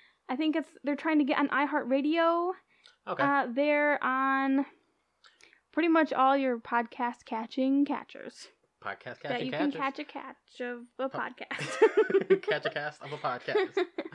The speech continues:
Speaker 2: Uh, yeah, I mean, if they're on iTunes, they're on pretty much any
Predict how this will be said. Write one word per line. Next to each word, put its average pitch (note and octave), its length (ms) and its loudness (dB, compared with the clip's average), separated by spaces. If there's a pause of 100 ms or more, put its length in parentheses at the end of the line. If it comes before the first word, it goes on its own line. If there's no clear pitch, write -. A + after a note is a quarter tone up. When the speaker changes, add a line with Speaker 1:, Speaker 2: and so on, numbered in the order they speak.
(360)
Speaker 2:
Uh, A2+ 440 0 (200)
yeah, F3+ 300 0
I A#2+ 80 -8
mean, B2 160 -4
if A#2+ 80 -6
they're C#3+ 120 0
on C3 120 4
iTunes, B2 320 -2
they're A2+ 260 -2 (220)
on A2+ 160 -4
pretty B2 140 -6
much A2+ 140 -4
any G#2 380 -8